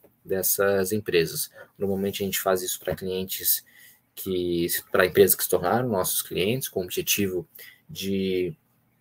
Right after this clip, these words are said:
eh, conseguir exemplificar na base deles, antes do saneamento, né, esses mesmos, essas mesmas dificuldades que a gente trouxe nesse slide, pra que eles possam realmente perceber que,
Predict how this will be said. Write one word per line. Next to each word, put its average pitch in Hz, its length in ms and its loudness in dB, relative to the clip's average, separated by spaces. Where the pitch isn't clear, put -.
eh, 92 440 6
conseguir 107 320 0
exemplificar 131 580 2
na 151 100 2
base 110 380 4
deles, 90 460 4
antes 117 380 4
do 95 80 0
saneamento, 95 640 2
né, 92 440 -2
esses - 440 0
mesmos, 131 1000 2
essas 113 240 0
mesmas 131 240 0
dificuldades - 760 2
que 98 80 -2
a - 20 -6
gente - 180 -8
trouxe 95 300 2
nesse 90 240 -2
slide, 90 500 0
pra 107 100 2
que - 80 2
eles 98 120 0
possam 107 340 6
realmente 107 400 2
perceber 101 380 2
que, - 300 -4